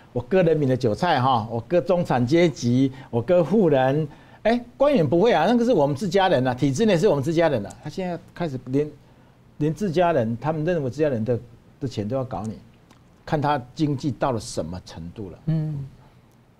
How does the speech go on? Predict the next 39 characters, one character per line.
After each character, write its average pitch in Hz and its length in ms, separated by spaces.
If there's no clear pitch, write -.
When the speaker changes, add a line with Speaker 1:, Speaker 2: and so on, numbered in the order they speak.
Speaker 1:
所 139 80
以 120 60
说， 151 300
所 160 100
以 147 40
说 170 120
很 156 160
多 170 140
人 127 180
很， 120 180
很 117 280
觉 151 100
得 160 80
很 135 80
奇 123 160
怪 165 140
啦。 113 240
这， 175 120
我 208 140
一 277 40
直 220 80
讲 123 280
了 113 80
哦， 95 320
政 233 220
治 220 180
是 151 160
一 170 40
种 127 160
博 113 280
弈 127 160
啦。 85 140
<clears throat> 233 480
西 196 180
方 208 120
的 175 80
政 190 200
治 170 140
是， 147 260